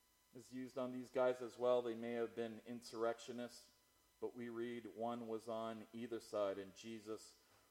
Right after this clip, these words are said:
was between them. The Lord Jesus is surrounded by criminals which just compounds the shame. But even this is a fulfillment of prophecy. In Isaiah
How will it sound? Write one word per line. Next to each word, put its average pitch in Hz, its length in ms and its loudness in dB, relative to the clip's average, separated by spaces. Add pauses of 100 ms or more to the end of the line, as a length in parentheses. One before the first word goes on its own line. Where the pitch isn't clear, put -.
was 107 300 2
between 110 460 -6
them. 98 240 -10 (500)
The 123 100 0
Lord 160 260 10
Jesus 139 440 -2
is 131 200 -6 (280)
surrounded 156 480 6
by 139 140 10
criminals 151 840 4 (500)
which 151 280 2
just - 240 2
compounds 170 800 4
the 143 60 2
shame. 156 480 0 (1080)
But 151 120 12
even 190 360 2
this 202 300 10
is 175 140 0
a 170 60 6
fulfillment 185 680 6
of 160 180 2
prophecy. 170 680 10 (380)
In 151 120 2
Isaiah 170 460 8